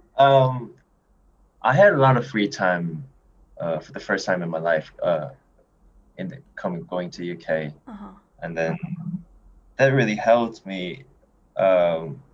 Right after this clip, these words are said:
Speaker 1: in my work now, 'cause I've experienced a lot,
Speaker 2: Mm.
Speaker 1: uh, in the first year.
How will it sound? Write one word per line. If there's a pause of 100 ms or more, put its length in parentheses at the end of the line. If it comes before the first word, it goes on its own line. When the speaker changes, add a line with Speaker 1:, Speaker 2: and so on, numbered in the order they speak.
(840)
Speaker 1:
in
my
work (220)
now, (1400)
'cause
I've
experienced (260)
a
lot, (580)
Speaker 2:
Mm. (100)
Speaker 1:
uh, (560)
in
the
first
year.